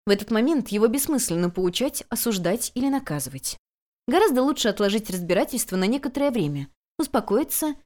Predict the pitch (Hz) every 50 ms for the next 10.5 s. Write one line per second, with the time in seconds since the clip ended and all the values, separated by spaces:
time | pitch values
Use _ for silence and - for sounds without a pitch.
0 | _ _ - 330 - 359 359 466 466 415 - - - 233 202 220 302 - - -
1 | - 440 294 - 285 254 - - - - 151 143 147 147 - - - - _ _
2 | _ _ - 254 - - 247 208 226 330 349 - - 170 - - 214 - - -
3 | 240 - - 143 131 131 - _ _ _ _ _ _ _ _ _ _ - 202 208
4 | 208 294 330 - - 190 180 185 196 196 202 202 202 - - 214 202 - - -
5 | 262 277 214 160 160 - - - - 262 226 233 214 214 262 320 - - - -
6 | 247 285 302 294 285 285 269 - - 160 151 - 185 190 175 156 151 135 127 120
7 | 117 - - - - _ _ _ _ _ _ _ _ _ _ _ - 202 190 196
8 | 196 - - 190 180 170 175 185 180 180 190 180 180 175 175 185 196 185 170 -
9 | 185 175 180 180 180 180 175 175 214 233 233 233 226 220 220 214 214 214 240 240
10 | - - 294 262 - - - 151 151